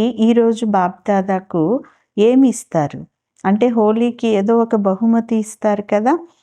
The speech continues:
ఎటువంటి కారణము లేకుండా నివారణ స్వరూపులుగా అవ్వటమే ఈ హోలీకి బాప్దాదా బహుమతిని అడుగుతూ ఉన్నారు. మంచిది.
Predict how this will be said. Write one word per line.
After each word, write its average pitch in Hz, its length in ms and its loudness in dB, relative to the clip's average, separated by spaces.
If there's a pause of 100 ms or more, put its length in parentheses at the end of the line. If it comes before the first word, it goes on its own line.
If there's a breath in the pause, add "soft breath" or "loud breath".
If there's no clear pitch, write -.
(260 loud breath)
ఎటువంటి 262 560 2
కారణము 220 720 -2
లేకుండా 208 760 -4 (100)
నివారణ 226 640 0
స్వరూపులుగా 202 920 -2
అవ్వటమే 202 540 0 (440 loud breath)
ఈ 226 160 4
హోలీకి 208 760 0
బాప్దాదా 190 800 -2
బహుమతిని 214 760 -2
అడుగుతూ 185 540 -2
ఉన్నారు. 165 520 -4 (840)
మంచిది. 180 640 -2